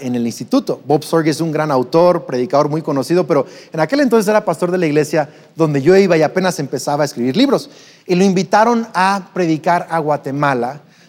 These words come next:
a una misión de niños. Yo tenía como veintiún años y él no conocía a nadie más que hablaba español, entonces me invitó a mí a irle a traducir a Guatemala. No, pues fuimos a Guatemala, nos quedamos en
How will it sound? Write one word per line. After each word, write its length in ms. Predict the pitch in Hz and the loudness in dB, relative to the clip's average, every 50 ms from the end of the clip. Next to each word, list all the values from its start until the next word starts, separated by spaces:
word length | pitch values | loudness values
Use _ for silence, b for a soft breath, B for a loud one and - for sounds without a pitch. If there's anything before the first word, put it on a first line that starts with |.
| b b | b b
a 320 | - 131 131 131 127 131 139 | -4 -2 0 2 2 2 2
una 580 | - 147 170 185 185 185 185 180 175 170 160 151 | 2 2 2 2 2 2 2 4 4 4 2 2
misión 920 | 147 151 147 147 156 147 151 - - - 170 175 175 180 180 180 170 156 - | 0 0 0 0 0 0 -2 -4 0 2 4 4 4 4 2 0 -2 -4 -4
de 180 | 135 151 160 | -2 0 0
niños. 880 | 160 170 190 214 240 247 240 226 208 185 151 120 110 - - - - _ _ _ _ _ _ b b b b b | 0 2 2 2 2 2 2 2 2 0 -2 -4 -8 -12 -20 -20 -20 _ _ _ _ _ _ b b b b b
Yo 120 | 156 170 165 | 0 0 2
tenía 460 | 180 180 180 180 180 180 175 175 170 | 2 0 0 0 0 0 0 0 -2
como 220 | - 160 151 147 139 | -2 -4 -4 -2 -2
veintiún 500 | 160 156 156 143 151 - 180 190 190 180 | -2 -2 -2 -4 -4 -2 -2 0 0 0
años 480 | 160 160 170 175 185 190 185 - - B B B B B B | 0 0 0 0 -2 -2 -4 -6 -10 B B B B B B
y 140 | 165 160 165 | 2 4 4
él 160 | 180 190 202 | 4 4 4
no 100 | 202 196 | 2 0
conocía 540 | 202 185 165 165 156 160 - 180 185 185 180 | 0 0 0 0 -2 -2 0 2 2 2 2
a 100 | 156 160 | 0 -2
nadie 300 | 156 156 160 175 185 180 | -2 0 0 2 2 0
más 260 | 165 165 165 175 - - | 0 0 -2 -4 -4 -4
que 100 | - 147 | -4 -4
hablaba 380 | 139 143 151 156 156 160 170 | -4 -2 0 0 0 0 0
español, 680 | 160 160 - - 147 135 139 143 151 151 156 170 202 180 - B B B B | -2 -4 -6 -6 -6 -4 -2 0 2 2 2 2 0 -2 -6 B B B B
entonces 320 | 156 156 147 180 185 165 | -6 -2 0 0 2 2
me 60 | 185 180 | 0 0
invitó 340 | 165 151 165 - - 190 | 0 -2 -2 -2 0 0
a 80 | 185 196 | 0 0
mí 260 | 196 196 196 202 208 | 0 -2 -2 0 0
a 140 | 208 196 196 | 0 0 0
irle 160 | 202 190 202 | 0 0 0
a 100 | 202 196 | 0 0
traducir 460 | - 175 165 165 151 139 - 185 180 | -2 -4 -4 -4 -4 -4 -4 -4 -4
a 40 | 180 | -2
Guatemala. 720 | 170 160 165 151 - 143 127 127 143 156 160 151 135 120 - - B B B B B B | -2 -2 -4 -4 -4 -4 -4 -2 0 0 0 -2 -4 -8 -14 -20 B B B B B B
No, 160 | B 214 277 | B 0 2
pues 140 | 240 208 160 | 2 2 0
fuimos 220 | 139 185 202 196 175 | 0 0 -2 0 0
a 60 | 170 | 0
Guatemala, 600 | 160 156 151 127 147 139 147 170 190 202 202 202 | 0 0 -2 -2 -4 -6 -4 -2 -2 -2 -2 -4
nos 180 | 180 156 135 - | -4 -6 -6 -6
quedamos 420 | - 143 147 170 185 190 170 143 | -6 -4 -2 -2 -2 -2 -2 -2
en 160 | 147 123 110 | -4 -6 -6